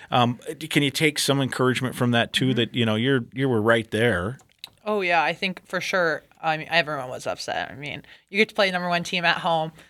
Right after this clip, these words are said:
Speaker 2: and the PAV is pretty much sold out with all the students and everything we had. I think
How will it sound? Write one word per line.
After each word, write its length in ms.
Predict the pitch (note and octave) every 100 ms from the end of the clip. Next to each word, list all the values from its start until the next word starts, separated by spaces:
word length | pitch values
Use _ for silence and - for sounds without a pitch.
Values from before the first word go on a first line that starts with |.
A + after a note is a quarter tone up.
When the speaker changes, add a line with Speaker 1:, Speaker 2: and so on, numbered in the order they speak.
| _ _ _ F3
Speaker 2:
and 280 | D#3+ D3+
the 60 | D#3
PAV 260 | - D#3+ D3+
is 120 | D3+
pretty 180 | F#3 D#3
much 240 | D3+ -
sold 240 | F3+ D#3+
out 240 | D3+ D3+ C3+
with 220 | D#3 - -
all 140 | E3+
the 80 | D#3
students 380 | - E3+ D#3+ D3+
and 80 | D3+
everything 340 | E3+ E3 E3+
we 80 | E3+
had. 420 | E3 E3 E3 E3 _
I 120 | F3+ E3+
think 480 | F#3+ F3 F3 -